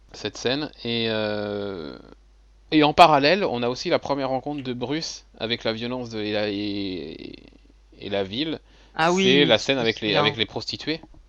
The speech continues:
Speaker 2: Oui, oui. Et
Speaker 1: Ou
Speaker 2: il y a pas Selina Kyle, d'ailleurs,
Speaker 1: Si, si, c'est la première
Speaker 2: C'est ça.
Speaker 1: ren-, la, la première rencontre entre
Speaker 2: Ouais.
Speaker 1: Bruce et Selina.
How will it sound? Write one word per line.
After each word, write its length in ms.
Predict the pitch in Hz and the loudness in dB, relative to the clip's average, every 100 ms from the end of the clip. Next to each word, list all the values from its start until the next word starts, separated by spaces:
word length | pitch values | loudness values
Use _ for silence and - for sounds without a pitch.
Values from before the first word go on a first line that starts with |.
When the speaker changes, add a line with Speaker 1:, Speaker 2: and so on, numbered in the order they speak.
| _ | _
Speaker 2:
Oui, 140 | 170 180 | 2 4
oui. 300 | 190 180 - _ _ _ _ - _ _ - | 4 0 -10 _ _ _ _ -20 _ _ 0
Et 380 | 147 143 139 139 | 2 4 4 0
Speaker 1:
Ou 60 | - 151 | -2 0
Speaker 2:
il 20 | |
y 40 | |
a 40 | 151 | 2
pas 120 | 175 | 2
Selina 440 | - 156 151 147 | 0 -4 -2 -4
Kyle, 400 | - 180 277 196 160 151 156 - | -2 -2 -2 -2 -2 -2 -4 -6
d'ailleurs, 340 | 156 151 151 208 | 0 2 2 2
Speaker 1:
Si, 80 | 180 | 0
si, 80 | - | 0
c'est 100 | 107 | 0
la 140 | 101 | 0
première 280 | - 113 113 | 0 2 4
Speaker 2:
C'est 60 | 104 | 4
ça. 100 | 101 | 4
Speaker 1:
ren-, 100 | 104 | 2
la, 160 | 104 | 0
la 80 | 107 | -2
première 260 | - 120 113 | -2 -4 -2
rencontre 320 | 104 117 123 | -4 -6 -4
entre 80 | 139 | -4
Speaker 2:
Ouais. 80 | 101 | -4
Speaker 1:
Bruce 300 | 98 113 107 | -6 -6 -8
et 40 | |
Selina. 340 | 101 98 120 | -8 -8 -8